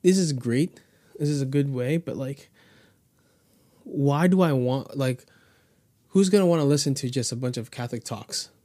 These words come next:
all the time, you know?" So I was like, "You know, I need to change something. So I need to have guests and talk about things that they were passionate about." So that's what, where I started to shift mid, like,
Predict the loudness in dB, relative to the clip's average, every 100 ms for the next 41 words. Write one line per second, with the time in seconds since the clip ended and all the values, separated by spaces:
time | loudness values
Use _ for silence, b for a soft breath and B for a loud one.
0 | _ -14 -10 -10 -10 -12 -14 -18 _ _
1 | 0 2 2 -2 _ B B B -2 0
2 | 0 0 0 0 2 2 2 -2 -4 -2
3 | -4 -6 -6 -8 -6 -4 -4 -6 -8 -4
4 | 0 0 0 -2 -4 -2 -4 -4 -6 -4
5 | -6 -6 -6 -8 -6 -6 -6 -8 -8 -8
6 | -10 -12 -4 -2 -2 -2 -4 -6 B B
7 | B -4 -2 0 -2 -2 -2 -4 -6 -6
8 | B B -4 0 0 0 0 2 0 -2
9 | -6 -8